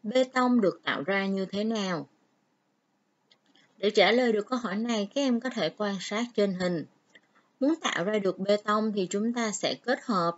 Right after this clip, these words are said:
giữa cát, xi măng, đá hoặc sỏi cùng với nước. Sau khi chúng ta sẽ ra được bê tông thì chúng ta sẽ ứng dụng trong việc tráng nền, làm móng nhà.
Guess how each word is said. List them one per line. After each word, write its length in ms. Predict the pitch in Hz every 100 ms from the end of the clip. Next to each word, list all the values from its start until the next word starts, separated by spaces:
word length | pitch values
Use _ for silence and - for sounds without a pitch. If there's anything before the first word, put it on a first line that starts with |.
| -
giữa 360 | 156 113 196 247 - _ _ _
cát, 280 | 220 262 370 _ _ -
xi 300 | - 214 202
măng, 420 | 202 208 214 226 - _ _ _
đá 500 | 185 180 196 233 302 - _
hoặc 120 | - -
sỏi 540 | - 135 - - 247 262 - - _
cùng 180 | - 190
với 200 | 175 214
nước. 420 | 226 247 311 370 _ _ _ _ _ _ _ _ _ _
Sau 220 | - 302
khi 240 | 294 302 285
chúng 180 | 269 320
ta 160 | 330 254
sẽ 220 | - 180
ra 180 | 226 226
được 220 | 185 -
bê 180 | 202 220
tông 340 | 220 220 226
thì 180 | 214 180
chúng 160 | 202 220
ta 100 | 240
sẽ 180 | - -
ứng 220 | 208 240
dụng 240 | 160 143
trong 320 | 170 202 196 196 - _ _ _
việc 260 | - 175 - -
tráng 340 | 202 202 269
nền, 380 | 233 208 202 208 - _ _
làm 300 | 185 170 165
móng 260 | 160 180 220
nhà. 440 | 202 180 175 143